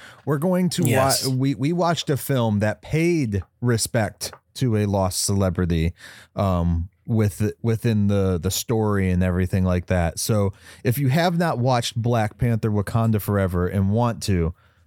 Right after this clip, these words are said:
Speaker 1: please go watch that before you continue listening to us. Um, so we're gonna talk about that. We'll probably do some spoilers and stuff like that as well. So spoiler warning right now for Black Panther Wakanda Forever.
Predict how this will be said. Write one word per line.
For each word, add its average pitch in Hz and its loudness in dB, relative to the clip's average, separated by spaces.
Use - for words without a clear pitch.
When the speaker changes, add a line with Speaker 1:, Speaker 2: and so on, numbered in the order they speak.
Speaker 1:
please 139 -2
go 131 0
watch 110 0
that 101 0
before 98 0
you 92 2
continue 120 0
listening 107 0
to 95 0
us. 87 -2
Um, 104 2
so - -2
we're 117 -2
gonna 123 0
talk 110 0
about 110 0
that. 98 0
We'll 95 0
probably 98 0
do 95 0
some 95 0
spoilers 95 0
and 90 0
stuff - -4
like 87 -2
that 85 0
as 92 0
well. 85 0
So 87 -2
spoiler 160 -2
warning 127 0
right 113 0
now 104 2
for 95 -4
Black 98 0
Panther 92 0
Wakanda 87 0
Forever. 82 -2